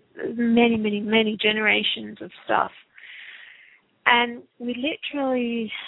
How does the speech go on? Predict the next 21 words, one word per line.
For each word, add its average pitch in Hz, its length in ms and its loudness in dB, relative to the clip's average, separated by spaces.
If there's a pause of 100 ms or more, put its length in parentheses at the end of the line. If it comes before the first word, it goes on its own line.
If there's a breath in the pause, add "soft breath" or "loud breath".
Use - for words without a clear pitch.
(140 loud breath)
we 262 100 -4
released 240 500 0
all 247 280 4
of 202 100 -4
it. 175 240 0 (220)
And 226 680 2 (960)
during 285 300 2
the 233 80 -4
session, 240 540 0
we 214 120 0
both 226 460 4 (240)
felt, 202 440 2 (1300 soft breath)
it 233 60 0
was 220 220 2 (100)
really 285 280 2
heartwarming, 214 640 0
we 208 80 -10
both 254 260 -2 (100)
felt 254 260 -2
the 220 80 -6
gratefulness 214 840 -4